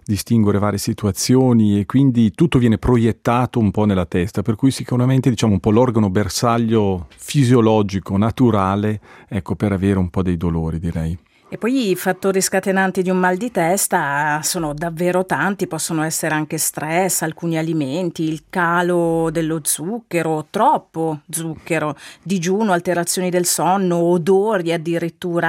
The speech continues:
Speaker 2: aria condizionata. Pare che ogni cosa ci possa scatenare un mal di testa.
Speaker 1: Assolutamente corretto. C'è anche una definizione di mal di testa, ad esempio, della cuffia quando si va a nuotare, se è troppo
Speaker 2: Ah.
Speaker 1: stretta, o anche mal di testa legato all'impiego di occhialini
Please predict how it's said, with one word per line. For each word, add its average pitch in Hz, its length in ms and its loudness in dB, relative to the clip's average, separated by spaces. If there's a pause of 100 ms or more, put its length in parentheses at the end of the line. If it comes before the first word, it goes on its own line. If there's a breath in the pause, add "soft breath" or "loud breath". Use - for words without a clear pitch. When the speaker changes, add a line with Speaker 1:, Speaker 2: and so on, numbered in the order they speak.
Speaker 2:
aria 185 260 0
condizionata. 180 880 -2
Pare 196 380 -2 (320 loud breath)
che 196 160 -2
ogni 226 420 2
cosa 175 540 0
ci - 160 -6
possa 175 320 -4
scatenare 160 500 -2
un 147 100 -2
mal 139 120 -2
di 147 140 -8
testa. - 500 -8 (120)
Speaker 1:
Assolutamente 131 640 0
corretto. 98 440 -4
C'è 120 120 -2
anche 123 160 0
una 127 100 2
definizione 113 480 2
di 117 100 4
mal 107 160 4
di 101 140 0
testa, 127 320 0
ad 101 80 -4
esempio, 104 720 2
della 92 520 0
cuffia - 460 0
quando 110 220 0
si 113 140 -2
va 113 120 2
a 107 60 2
nuotare, 107 580 0
se 107 140 -2
è - 20 0
troppo 185 300 0
Speaker 2:
Ah. - 20 -2
Speaker 1:
stretta, 147 460 0
o 117 60 2
anche 127 380 0
mal 107 200 2
di 107 120 -2
testa 131 360 0
legato 113 400 0
all'impiego 113 480 2
di 98 100 2
occhialini 131 840 2